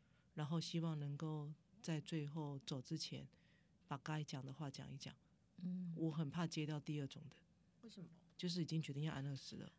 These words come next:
Speaker 3: 哦。
Speaker 1: 然后希望我去帮忙
Speaker 2: 转达。
Speaker 1: 分享、转达那个事主要讲的话，或者想听听看他们毛孩的最后的话语。
Speaker 2: 嗯。
Speaker 1: 我超害怕听，我就是不太喜欢第二个 case，但是，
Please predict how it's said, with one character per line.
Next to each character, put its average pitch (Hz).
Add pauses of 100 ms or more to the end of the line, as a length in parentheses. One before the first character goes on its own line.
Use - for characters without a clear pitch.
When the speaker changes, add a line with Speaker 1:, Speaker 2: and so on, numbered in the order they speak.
(280)
Speaker 3:
哦。 - (300)
Speaker 1:
然 156
后 151
希 151
望 156
我 127
去 151
帮 147
忙 131 (280)
Speaker 2:
转 151
达。 147
Speaker 1:
分 156
享、 131
转 131
达 135
那 139
个 135 (800)
事 -
主 135
要 139 (220)
讲 127
的 127
话， 143
或 156
者 143
想 135
听 160
听 160
看 147
他 143
们 139 (520)
毛 151
孩 135
的 139
最 156
后 147
的 131 (300)
话 135
语。 - (280)
Speaker 2:
嗯。 196
Speaker 1:
我 151
超 156
害 160
怕 143
听， 139
我 160
就 202
是 202
不 -
太 165
喜 139
欢 143
第 147
二 139
个 135
case， 127
但 160
是， 160